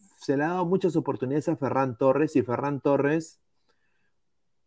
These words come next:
eh, se le ha pegado los pechos fríos del Manchester City, pues.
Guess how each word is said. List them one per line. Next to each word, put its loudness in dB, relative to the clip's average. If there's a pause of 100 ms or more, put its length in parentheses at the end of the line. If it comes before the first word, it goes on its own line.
eh, 4
se 0
le 2
ha 0
pegado 2
los 4
pechos -4
fríos 2
del 2
Manchester -4
City, -4
pues. -10